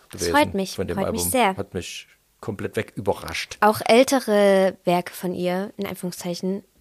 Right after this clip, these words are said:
Speaker 1: absolut hörenswert. Ich glaub, Slut Pop wird dich <laughs> vielleicht ein bisschen, äh, weiß ich nicht, <laughs> ob dir das gefällt. Weil das ist, da, also es ist komplett nur sexpositives Album. Also das ist eigentlich nur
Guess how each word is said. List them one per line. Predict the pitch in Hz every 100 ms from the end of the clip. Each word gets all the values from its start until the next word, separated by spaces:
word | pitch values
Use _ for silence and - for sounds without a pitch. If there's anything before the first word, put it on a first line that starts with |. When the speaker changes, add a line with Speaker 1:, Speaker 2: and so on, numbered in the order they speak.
| -
Speaker 1:
absolut | - - 196
hörenswert. | 208 208 - 185 175 - - -
Ich | 202
glaub, | - 208 -
Slut | - 208 214 -
Pop | 226 226 -
wird | - 196 196
dich | 196 -
<laughs> |
vielleicht | - - 196 -
ein | 220
bisschen, | 214 208 - 202 190 180 175
äh, | 175 170 170 - - - - - - _ _ _ _ _ - _ _
weiß | - 208
ich | 208 190
nicht, | 285 - -
<laughs> |
ob | 311 -
dir | - 403
das | 466 480 -
gefällt. | 359 - 285 277 - - - 554 466 - 659 453 -
Weil | 269
das | 254 254
ist, | 240 - -
da, | 208 202 - -
also | 196
es | 190 -
ist | 185
komplett | - 202 185 185 -
nur | 185 180 180
sexpositives | - 175 - 196 170 170 170 175
Album. | - 165 160 160
Also | 170 165
das | - -
ist | -
eigentlich | 170 165 175
nur | 160